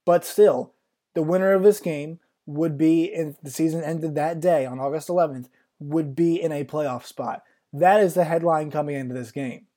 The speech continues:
I think Nationals fans came into this game biting their fingers, thinking about twenty fifteen.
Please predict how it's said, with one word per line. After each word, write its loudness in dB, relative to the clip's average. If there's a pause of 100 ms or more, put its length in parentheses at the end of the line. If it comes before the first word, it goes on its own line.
(960)
I 2
think 4
Nationals 2
fans 0
came -6
into -4
this -2
game -4
biting 0
their -4
fingers, -6 (100)
thinking -4
about -2
twenty -6
fifteen. -10